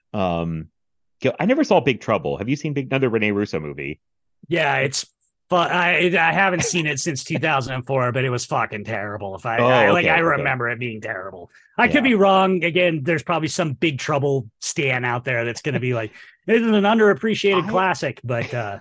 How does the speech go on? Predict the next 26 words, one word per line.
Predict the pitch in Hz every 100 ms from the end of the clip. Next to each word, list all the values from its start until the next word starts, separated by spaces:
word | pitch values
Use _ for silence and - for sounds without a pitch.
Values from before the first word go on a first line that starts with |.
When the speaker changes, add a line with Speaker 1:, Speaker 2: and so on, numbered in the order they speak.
| -
Speaker 1:
<laughs> | 359 - - - 214
Yeah, | 202 214
'cause | 160
I | 185
have | 208 254 226
it, | 175 - _ -
I'm | 127
looking | 170 180
at |
I | 147
M |
D | 131
B, | 98 87 82 110
and |
it | 113
has | 127 135
the | 131
yellow | 117 120 117
check | - 135
mark. | 98 90
It's | 92
on | 107
my | 98
watch | 101 104 95
list. | 82 -
I | 95 143